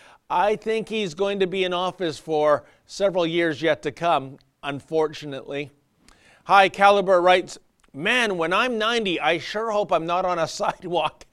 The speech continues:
making an idiot out of myself." Indeed, High Caliber, regardless of age, you'd think that people publicly protesting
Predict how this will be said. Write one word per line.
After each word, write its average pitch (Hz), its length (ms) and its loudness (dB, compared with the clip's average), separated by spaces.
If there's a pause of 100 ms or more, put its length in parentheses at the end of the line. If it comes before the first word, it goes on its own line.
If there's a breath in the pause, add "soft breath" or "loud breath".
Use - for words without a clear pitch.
(260 loud breath)
making 170 380 0
an 156 160 -4
idiot 190 400 2
out 143 160 2
of 139 100 -6
myself." 143 560 -2 (300 loud breath)
Indeed, 240 360 0
High 208 200 6
Caliber, 180 520 2 (180 loud breath)
regardless 208 640 4
of 180 100 -4
age, 226 480 2
you'd 196 260 -2
think 254 400 -2
that 214 380 -4
people 196 560 0
publicly 202 640 -4
protesting 156 1000 -4